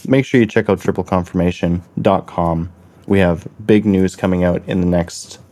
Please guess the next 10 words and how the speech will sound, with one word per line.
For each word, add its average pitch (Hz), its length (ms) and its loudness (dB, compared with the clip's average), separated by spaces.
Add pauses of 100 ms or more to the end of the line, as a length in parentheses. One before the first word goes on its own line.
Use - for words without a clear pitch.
(220)
couple 98 220 -2
weeks 98 340 2
and 85 240 0
months 104 320 2
coming. 110 440 0 (320)
The 90 100 -2
roadmap 95 520 2
has 92 260 -2
been 90 160 -4
updated 98 640 0